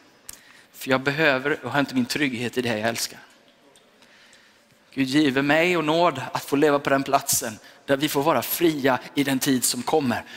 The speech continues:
För annars så kommer vi krampaktigt hålla tag i allt som eventuellt kan tas ifrån oss. Och det är ingen skön plats att leva på.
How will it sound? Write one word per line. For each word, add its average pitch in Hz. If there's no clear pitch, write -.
För 156
annars 160
så -
kommer 170
vi 143
krampaktigt 143
hålla 143
tag 131
i 139
allt -
som 143
eventuellt 135
kan -
tas 135
ifrån 147
oss. -
Och -
det 143
är 143
ingen 139
skön 147
plats 143
att 127
leva 117
på. 98